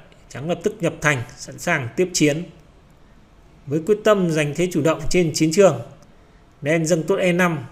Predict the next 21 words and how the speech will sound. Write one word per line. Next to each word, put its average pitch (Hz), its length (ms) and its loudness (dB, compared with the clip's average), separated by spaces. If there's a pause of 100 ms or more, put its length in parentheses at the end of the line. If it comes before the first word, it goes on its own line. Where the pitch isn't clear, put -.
phản 113 280 -14
công 175 260 2
giành 135 200 -2
lại 135 180 -4
trung 170 220 -4
tâm. 196 200 4 (1300)
Trắng 143 200 -8
triển 165 200 0
khai 180 180 0
tượng 165 260 0
lên 180 180 0
E 180 120 4
ba, 175 400 2 (200)
giữ 147 160 -6
vững 175 240 -6
thế 160 140 0
trận. 185 200 2 (1080)
Đen 175 300 0
qua 180 180 2
xe 175 260 2
tám, 156 380 0